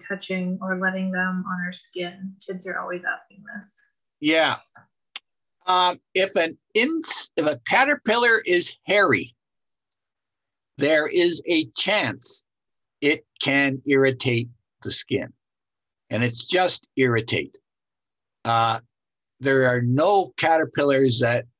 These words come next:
Speaker 2: irritate my old wrinkled skin around here, but there are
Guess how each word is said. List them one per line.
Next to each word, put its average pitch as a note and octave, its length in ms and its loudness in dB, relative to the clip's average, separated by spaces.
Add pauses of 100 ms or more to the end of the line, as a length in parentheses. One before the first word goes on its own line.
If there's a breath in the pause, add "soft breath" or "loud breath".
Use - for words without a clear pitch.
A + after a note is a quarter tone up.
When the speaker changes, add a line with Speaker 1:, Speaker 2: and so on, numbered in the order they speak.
Speaker 2:
irritate B2 600 0
my A#2 300 0
old A2 320 -2
wrinkled F#2+ 400 -6
skin E2+ 500 -4 (920)
around G2+ 420 -2
here, F#2+ 400 -2
but A2+ 220 -4
there B2 220 4
are E3+ 420 4